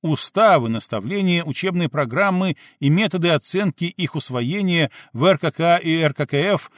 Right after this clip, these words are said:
оказались на голову выше, чем не только у противников, но и у союзников.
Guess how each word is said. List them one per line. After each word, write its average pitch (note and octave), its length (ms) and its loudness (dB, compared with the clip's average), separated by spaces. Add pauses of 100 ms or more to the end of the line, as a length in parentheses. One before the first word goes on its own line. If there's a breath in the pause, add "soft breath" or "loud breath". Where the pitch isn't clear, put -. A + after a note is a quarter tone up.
(160 soft breath)
оказались D#3 640 -2
на F#3+ 200 2
голову E3+ 300 2
выше, E3+ 420 -2
чем D#3+ 260 -2
не C#3+ 100 0
только G3 380 -2
у F3+ 100 -6
противников, B2 800 -4 (220 loud breath)
но D3+ 260 6
и E3+ 60 -2
у D3+ 100 2
союзников. B2+ 920 -4